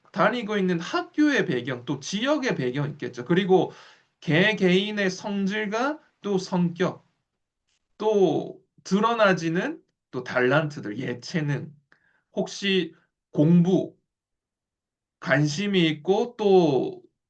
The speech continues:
어쩔 수밖에 없이 저희가 봐야 될 부분은 뭐 공부하는 뭐 성적도 봐야 되겠죠. 그래서 한 랩넌트를 두고 어떻게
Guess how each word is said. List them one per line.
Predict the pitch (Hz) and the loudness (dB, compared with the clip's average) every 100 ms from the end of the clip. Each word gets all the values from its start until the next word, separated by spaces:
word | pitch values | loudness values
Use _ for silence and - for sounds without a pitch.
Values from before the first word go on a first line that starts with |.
| _ _ _ _ _ _ _ _ _ _ _ - | _ _ _ _ _ _ _ _ _ _ _ 0
어쩔 | 202 233 | 0 0
수밖에 | 214 208 214 170 | 0 0 4 2
없이 | 147 143 147 | 2 0 -4
저희가 | 139 147 147 | -2 0 -2
봐야 | 151 139 170 | 0 2 2
될 | 156 143 | 0 -4
부분은 | 135 123 131 180 262 _ _ _ _ | -8 -8 -6 -6 -8 _ _ _ _
뭐 | - 117 | -18 -10
공부하는 | 135 135 131 147 147 160 151 147 143 - | -8 -6 -4 -2 0 0 -2 -2 -4 -8
뭐 | - - | -14 -14
성적도 | - 185 180 175 135 | -4 -2 -2 -4 -8
봐야 | 156 120 127 | -4 -4 -4
되겠죠. | 110 110 - 139 147 | -6 -10 -12 -12 0
그래서 | 180 175 151 - - _ _ _ _ | 2 4 0 -2 -16 _ _ _ _
한 | - 330 311 254 | -2 0 2 4
랩넌트를 | 180 208 262 277 - 226 220 | 2 2 -2 -2 -6 -6 -6
두고 | 180 185 165 127 | -4 -2 0 2
어떻게 | 135 - 254 247 269 254 214 160 127 - | 0 -2 -6 -6 -6 -2 0 -2 -4 -12